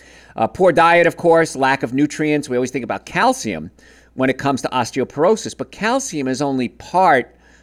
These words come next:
of the equation and actually not that big a part. Now, volume-wise, it's a big part.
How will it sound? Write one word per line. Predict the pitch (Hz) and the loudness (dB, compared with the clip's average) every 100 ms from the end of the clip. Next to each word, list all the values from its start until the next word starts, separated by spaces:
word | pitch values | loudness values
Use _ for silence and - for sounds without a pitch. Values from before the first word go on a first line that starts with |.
| _ 113 | _ -6
of | 104 | -4
the | 113 | -4
equation | - - 113 98 78 | -6 -2 0 -2 -6
and | 71 113 | -8 -4
actually | 123 156 - - 120 110 104 _ _ _ _ _ _ _ _ | -2 -2 -4 -4 -2 -2 -4 _ _ _ _ _ _ _ _
not | 113 113 131 - | -10 -4 -4 -4
that | 120 107 | -4 -4
big | 117 117 | -4 -6
a | |
part. | 107 95 76 123 | -6 -8 -8 -4
Now, | 110 | -4
volume-wise, | 87 170 247 262 120 107 92 95 | 0 2 2 2 2 0 -2 -6
it's | - | -14
a | |
big | - 85 | -12 -14
part. | - 67 - | -12 -14 -14